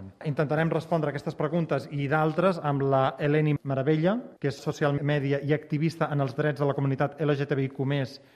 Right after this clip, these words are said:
i de la Unió Europea. També tenim el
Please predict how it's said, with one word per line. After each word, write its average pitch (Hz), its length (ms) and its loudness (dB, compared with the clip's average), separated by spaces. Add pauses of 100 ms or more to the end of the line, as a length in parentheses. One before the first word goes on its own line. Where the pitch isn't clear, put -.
(300)
i - 20 -6
de 127 80 -2
la 123 140 0
Unió 135 160 0
Europea. 127 400 0 (460)
També 147 180 2
tenim 156 400 2
el 143 360 4